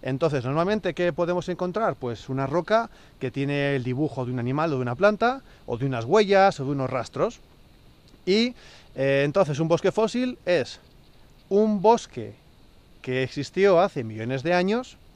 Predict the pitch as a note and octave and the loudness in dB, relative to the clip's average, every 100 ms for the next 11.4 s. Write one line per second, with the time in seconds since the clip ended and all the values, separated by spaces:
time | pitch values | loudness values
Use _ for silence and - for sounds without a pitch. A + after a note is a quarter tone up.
0 | - - - - D#3 D3+ D#3 C#3+ G3+ - | -20 -20 -20 -6 -4 -2 -2 0 -2 -2
1 | - A#2 - C3 G3+ F#3+ G#3 A#3 - - | -8 -12 -6 -4 -4 0 0 0 -6 -10
2 | A2 G3 A3 F3 F#3 - - - - C#3+ | -8 -6 -4 0 -2 -2 -14 -20 -6 -2
3 | D#3 - D#3+ D3+ E3+ E3 E3+ G3 A3 F#3+ | 0 0 0 0 -2 0 2 4 2 2
4 | B2 A#2+ - D#3 D#3 C#3 B2+ C3 - F3 | -4 -6 -6 -6 -6 -6 -6 -6 -6 -4
5 | G#3 - C3+ D#3+ G3 D#3+ A2+ A2 A2 - | -2 -4 -2 0 2 0 -2 -6 -10 -18
6 | - - - - F3+ A2+ F#2+ B2+ C#3+ G#3+ | -20 -20 -20 -4 -4 -4 -4 -6 0 2
7 | G#3 B3 G#3 D#3+ - F3 D#3 C#3 C3+ G#2+ | 4 2 0 -2 -4 -4 -4 -2 -4 -4
8 | F#2+ - - - - A#2 C#3 F#3+ A3 F3 | -10 -16 -20 -20 -6 6 10 12 12 12
9 | F#3 D#3+ A#2 A#2 E3 B3 - - - - | 12 10 8 8 10 10 6 -10 -20 -20
10 | - - - - - D3+ G#3 A#3+ G#3 G#3+ | -20 -20 -20 -20 -2 4 6 6 6 6
11 | G#3 G3 B2 G#2 | 6 6 2 -2